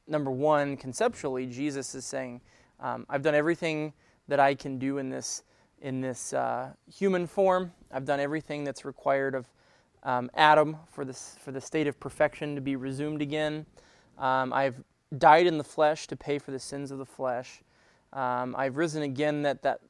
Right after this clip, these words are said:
that dead flesh can become alive again for eternity, and now I'm done, and I'm, I'm departing from you. But I want you to know that because of what I've done, all the authority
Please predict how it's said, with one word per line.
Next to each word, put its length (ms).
that 540
dead 280
flesh 400
can 160
become 300
alive 360
again 320
for 120
eternity, 400
and 60
now 200
I'm 160
done, 240
and 160
I'm, 300
I'm 160
departing 480
from 220
you. 140
But 280
I 80
want 160
you 120
to 60
know 260
that 200
because 280
of 80
what 140
I've 160
done, 220
all 220
the 120
authority 560